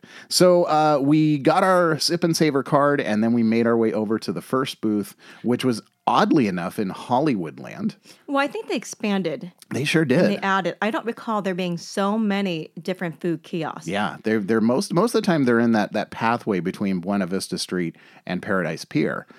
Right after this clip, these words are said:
Speaker 1: But, uh, this time they actually had a couple out in Hollywood land, so you can, like, hang out with Black Panther and eat street tacos. It was pretty cool.
Speaker 2: Oh, yeah, totally.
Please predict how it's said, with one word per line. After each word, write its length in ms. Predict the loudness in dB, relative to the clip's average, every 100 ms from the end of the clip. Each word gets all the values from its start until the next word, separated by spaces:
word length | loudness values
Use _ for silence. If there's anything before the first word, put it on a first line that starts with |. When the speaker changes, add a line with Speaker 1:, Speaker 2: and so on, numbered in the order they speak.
| -20 -20 -6
Speaker 1:
But, 300 | -6 -4 -6
uh, 120 | -4
this 180 | -4 -2
time 220 | -2 -4
they 80 | -4
actually 320 | -6 -6 -8
had 120 | -8
a 40 | -8
couple 280 | -8 -6
out 140 | -6 -6
in 80 | -4
Hollywood 420 | -2 0 -2 -2
land, 360 | -4 -2 -4
so 100 | -4
you 160 | -6 -6
can, 160 | -6 -8
like, 220 | -8 -8
hang 180 | -6 -6
out 100 | -6
with 120 | -6
Black 240 | -6 -4
Panther 420 | -2 -2 0 -2 -2 -14 -16 -8
and 260 | -6 -4
eat 180 | -6 -6
street 220 | -6 -8
tacos. 400 | -8 -12 -12 -10
It 80 | -10
was 140 | -10
pretty 180 | -10 -12
cool. 240 | -6 -8 -6
Speaker 2:
Oh, 140 | -10
yeah, 320 | -10 -10 -10 -12 -10
totally. 440 | -8 -4 -4